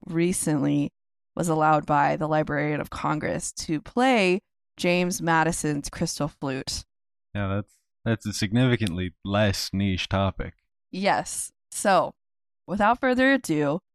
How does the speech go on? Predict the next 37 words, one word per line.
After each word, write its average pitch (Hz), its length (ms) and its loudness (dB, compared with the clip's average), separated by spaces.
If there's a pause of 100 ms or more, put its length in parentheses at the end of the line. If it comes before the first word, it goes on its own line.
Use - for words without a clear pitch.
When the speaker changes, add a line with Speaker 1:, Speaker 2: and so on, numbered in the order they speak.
(140)
Speaker 1:
let's 165 460 0
do 151 180 0
some 202 260 0
trivia. 196 1040 2 (460)
So, 208 240 2
Joe, 170 480 2
question 214 480 0
one. 165 320 -2 (440)
I'm 175 140 0
sure 196 300 0
you'll 190 160 4
know 175 160 2
the 165 140 2
answer 156 260 -2
to 156 60 -6
this 139 200 -8
one. 143 280 -6 (280)
<laughs> 262 60 2 (460)
Speaker 2:
What 110 120 2
makes 110 240 4
you 104 60 0
say 110 180 2
that? 120 320 4 (460)
Speaker 1:
Number 254 280 4
one, 233 440 4
how 233 420 0
old 214 300 2
was 175 160 2
Lizzo 165 520 4
when 165 160 2
she 180 200 0
learned 165 240 2
how 180 100 2
to 196 80 -2
play 143 200 -4
the 156 100 -4
flute? 226 520 -2